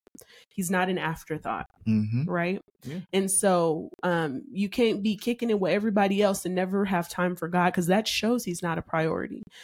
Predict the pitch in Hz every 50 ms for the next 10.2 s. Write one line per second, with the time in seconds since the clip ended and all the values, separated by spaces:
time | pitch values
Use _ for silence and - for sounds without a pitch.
0 | - - - 202 208 214 202 - - 240 214 196 - 214 233 226 262 226 196 202
1 | 214 220 208 - - 202 214 220 220 208 196 - - - 214 214 214 202 202 185
2 | 180 175 - 151 139 139 156 180 185 190 185 165 165 - - - 220 214 - 220
3 | 208 196 - 208 190 180 180 - - - 214 202 190 190 180 180 175 165 165 -
4 | - 202 190 - 208 202 - - 196 196 190 - 202 202 196 196 190 - 180 180
5 | 185 185 180 175 170 175 - - - - - 180 180 - 220 220 208 190 196 175
6 | 180 170 160 165 185 214 220 - - 180 180 180 175 165 180 180 180 185 185 180
7 | 170 170 180 170 165 165 180 165 160 160 - 170 165 147 - - 160 170 170 147
8 | 165 165 190 214 220 - 277 269 233 247 233 240 240 254 247 - 214 185 185 -
9 | 151 135 131 165 190 214 226 202 170 160 160 180 190 226 214 202 196 185 202 196
10 | 208 240 -